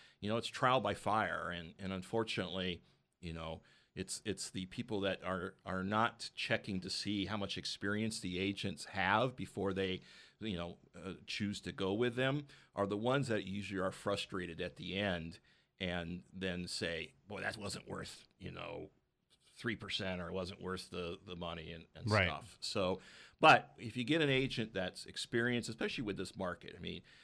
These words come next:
Speaker 1: you can have an agent that's, that's had his license for thirty years and have sold little in the last five years.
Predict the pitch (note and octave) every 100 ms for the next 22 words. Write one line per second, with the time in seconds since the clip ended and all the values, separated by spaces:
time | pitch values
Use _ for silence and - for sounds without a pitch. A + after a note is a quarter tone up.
0 | - - B2 A2+ A2 G2 G2+ G2+ G2 E2+
1 | F#2 - F#2+ F#2 A2 F#2 - F#2 F#2 -
2 | - - - F2 - F#2+ F2+ F2 G#2+ G#2
3 | F#2 E2+ - - - _ F#2 F2+ E2 -
4 | G#2 E2+ - G2 F2 G#2+ A2 G2 F2+ -
5 | - F2 F2+ F2+ F#2+ - F#2+ E2 E2+ G2+
6 | A2+ F#2+ -